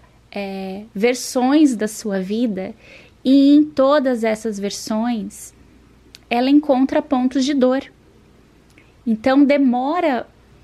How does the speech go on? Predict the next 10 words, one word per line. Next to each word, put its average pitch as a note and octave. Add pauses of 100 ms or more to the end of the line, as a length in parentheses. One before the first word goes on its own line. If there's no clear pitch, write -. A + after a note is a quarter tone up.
o B3+
livro C4
todo D4
pra B3
ela A#3+
decidir A#3+
qual D4+
é D4+
a D4
versão C#4